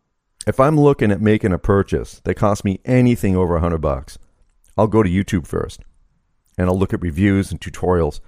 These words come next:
so I know what, you know, I might be getting myself into. And I did that for this pizza oven. Ended up watching quite a few of those. And I gotta tell ya, I feel for some of these people.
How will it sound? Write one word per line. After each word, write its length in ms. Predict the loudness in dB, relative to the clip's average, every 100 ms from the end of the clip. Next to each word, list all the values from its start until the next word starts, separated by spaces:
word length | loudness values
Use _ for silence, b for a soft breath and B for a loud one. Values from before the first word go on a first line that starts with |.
| _ _ _ -6
so 180 | 0
I 80 | 2
know 160 | 2 2
what, 260 | 0 -2 -4
you 80 | -2
know, 240 | -2 -6 -2
I 40 |
might 200 | -2 -2
be 80 | -4
getting 180 | -4 -4
myself 340 | -2 -4 -4
into. 340 | -4 -4 -10 -12 -14 -4
And 120 | -2
I 60 | 0
did 180 | 2 2
that 140 | 0
for 80 | -4
this 140 | -6
pizza 320 | -6 -4 -4
oven. 220 | -4 -8 -16 -20 _ _ _ _ _ _ -4 2
Ended 220 | 4 4
up 120 | 4
watching 360 | 0 0 -4 -2
quite 220 | 0 0
a 40 |
few 220 | 0 0
of 60 | 0
those. 300 | -2 -10 -14 -20 _ _ -2
And 100 | 0
I 40 | 2
gotta 220 | 0 0
tell 260 | 0 0
ya, 140 | -2 -8 -18 _ _ _ _ _
I 80 | -4
feel 280 | 0 2 2
for 120 | 0
some 200 | 0 -2
of 80 | -4
these 140 | -6
people. 440 | -6 -6 -8 -16